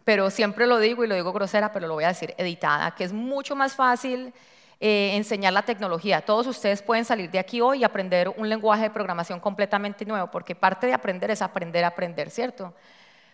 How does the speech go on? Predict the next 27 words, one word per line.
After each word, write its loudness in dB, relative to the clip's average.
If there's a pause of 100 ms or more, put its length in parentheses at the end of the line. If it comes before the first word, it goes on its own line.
Pero 2
lo 2
que -2
no -4
se -4
les -2
puede 2
enseñar 0 (140)
es -4
a 2
no -2
ser. 0 (1080)
Entonces, 2 (300)
<laughs> -20
es, 6 (920)
eso 2 (100)
es. -8 (840)
Todos 6
ustedes -2
con -2
la 2
actitud 0
buena 4 (120)
de -2
liderazgo, 4
de 2
enseñar, 0